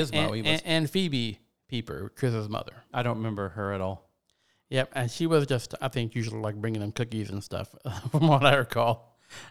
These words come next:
Speaker 2: Um, but, yeah, and there was Ruffles, the Yorkshire Terrier, and, uh, Superbook,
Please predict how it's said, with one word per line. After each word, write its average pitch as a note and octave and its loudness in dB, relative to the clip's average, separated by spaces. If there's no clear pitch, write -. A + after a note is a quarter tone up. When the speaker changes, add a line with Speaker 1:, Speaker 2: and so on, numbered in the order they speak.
Speaker 2:
Um, A#2+ 2
but, A#2+ 0
yeah, C3+ 2
and C#3 2
there C3+ 4
was C3+ 4
Ruffles, G#2+ 0
the A2+ 0
Yorkshire A#2 -2
Terrier, F2+ -4
and, A#2+ 0
uh, A2+ 0
Superbook, A2 -4